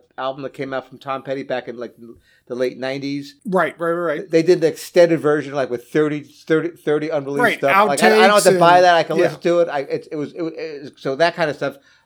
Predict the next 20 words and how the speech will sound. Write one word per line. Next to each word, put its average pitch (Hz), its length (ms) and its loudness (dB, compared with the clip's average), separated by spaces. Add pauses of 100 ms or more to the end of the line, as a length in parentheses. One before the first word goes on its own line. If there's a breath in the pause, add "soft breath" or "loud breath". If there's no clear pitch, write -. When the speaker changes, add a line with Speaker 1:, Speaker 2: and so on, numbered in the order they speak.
Speaker 1:
I 143 80 -8
have 147 140 2
the, 147 140 -2
I'm 143 180 -2
putting 180 200 -2
a 147 60 0
reissue 147 420 -4
list 120 240 -2
for, 113 80 -18
together 113 380 -6
for 113 140 -12
the, 120 100 -14
for 117 140 -14
the, 117 100 -12
for - 140 -18
the, 107 220 -10
for 113 100 -12
the 110 80 -8
decade 113 320 -6
also. 101 340 -12